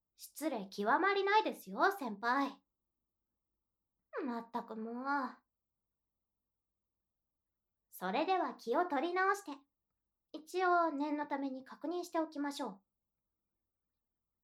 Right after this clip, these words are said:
今日は先週、先輩に告白の返事を保留された失意の私と、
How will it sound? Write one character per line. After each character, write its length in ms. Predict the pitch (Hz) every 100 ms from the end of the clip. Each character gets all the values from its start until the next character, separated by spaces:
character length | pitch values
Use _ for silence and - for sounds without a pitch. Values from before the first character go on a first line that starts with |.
| _ -
今 300 | 285 359 311
日 20 |
は 160 | 196 185
先 320 | - 226 285
週、 140 | - 302 277 - _ _ _ - -
先 280 | 202 240 240
輩 220 | 233 226
に 120 | 220
告 320 | - 220 226
白 280 | 269 269 285
の 140 | 269 233
返 300 | 269 269 262
事 160 | 262
を 60 | 180
保 220 | - 196
留 260 | 208 277 285
さ 200 | 285 262
れ 120 | 269
た 180 | 262 269
失 320 | - - 381
意 120 | 311
の 140 | 254 233
私 400 | 240 302 311 -
と、 300 | 330 320